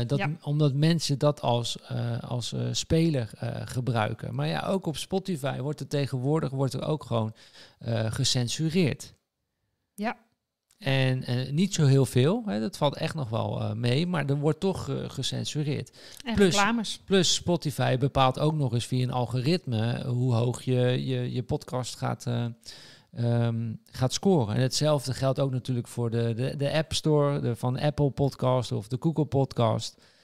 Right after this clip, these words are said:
Speaker 1: Ehm, nou goed, eh, w-, wij bieden gewoon de podcast aan via een R S S-feed. Heb je die ook? De, de, er is een podcast-index.
Speaker 2: Oh, podcast, nee,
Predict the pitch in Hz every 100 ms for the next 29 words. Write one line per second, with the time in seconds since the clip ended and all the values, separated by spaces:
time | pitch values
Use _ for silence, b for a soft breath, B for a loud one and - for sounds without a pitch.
0 | B B B 123 127 123 123 123 - 135
1 | 120 123 107 - _ _ _ - 139 135
2 | 147 147 151 165 175 185 165 165 160 143
3 | 180 180 151 139 - 156 151 131 - 160
4 | 139 127 131 139 120 113 135 - 196 226
5 | 247 - b b b 123 - 151 165 165
6 | 185 143 135 127 123 120 117 117 120 127
7 | 127 127 - 170 - 135 - 160 156 160
8 | 220 - - _ _ _ _ _ _ _
9 | _ 226 208 _ - - 220 - 214 214